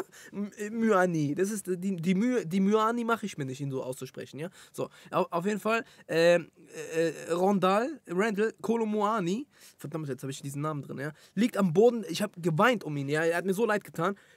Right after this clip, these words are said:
liegt, krümmt sich da kaputt und so und, ähm, er gibt gelb.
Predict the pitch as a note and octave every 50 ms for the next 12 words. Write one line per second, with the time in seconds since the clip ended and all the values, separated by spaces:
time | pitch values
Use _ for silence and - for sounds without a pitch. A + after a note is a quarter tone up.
0 | _ - F3+ G3 C4 - - _ - - - A#3 C4+ C#4 - - G3+ - G3 F#3
1 | - F#3 D3+ - B3+ - G#3 G3+ F#3 G#3+ B3 B3 - _ _ _ _ - F3 F#3+
2 | F#3+ D#3+ - F#3 F#3 F#3 F#3 F3+ F3+ F3 D#3 - _ _ _ _ _ _ _ _
3 | _ _ _ _ _ _ _ _ _ - - - _ _ _ _ - D3 C#3+ -
4 | D#3 - - D#3 E3 F#3 G3 E3 D3 -